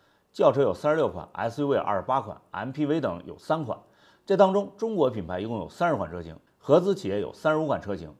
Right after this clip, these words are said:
再加上 Model Y 和 Model 三两款车型。可以看出，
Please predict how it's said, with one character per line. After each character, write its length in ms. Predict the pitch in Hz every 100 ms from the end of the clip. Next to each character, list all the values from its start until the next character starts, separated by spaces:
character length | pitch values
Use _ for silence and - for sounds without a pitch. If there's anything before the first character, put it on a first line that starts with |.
| _
再 120 | - 95
加 160 | 110
上 160 | 107 92
Model 280 | 123 131 135
Y 120 | 90
和 120 | 104
Model 260 | 117 131 104
三 220 | 139 120
两 160 | 95
款 120 | 107 82
车 140 | 95
型。 160 | 82 78 _ _ _ _ -
可 100 | 165
以 60 | 160
看 120 | 156
出， 220 | 160